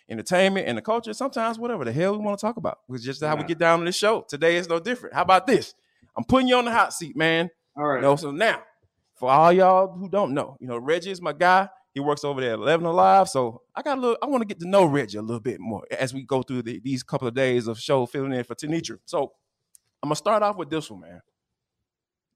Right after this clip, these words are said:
Speaker 1: What is your favorite sports moment ever?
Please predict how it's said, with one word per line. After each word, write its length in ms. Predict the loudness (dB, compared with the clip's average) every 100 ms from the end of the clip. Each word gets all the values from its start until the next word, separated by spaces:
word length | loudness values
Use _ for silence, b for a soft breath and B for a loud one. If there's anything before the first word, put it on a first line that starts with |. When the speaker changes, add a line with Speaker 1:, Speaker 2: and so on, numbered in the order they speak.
| _ _ _ _ _
Speaker 1:
What 380 | -10 2 4 4 0
is 500 | 0 0 0 -4 -14 _
your 320 | -14 -14 -16
favorite 680 | _ -18 -4 0 0 -2 -8 -10 _ _ _ _ _
sports 440 | -18 -6 0 0 -2
moment 300 | -8 -8 -10 _ _
ever? 300 | -12 -12 -18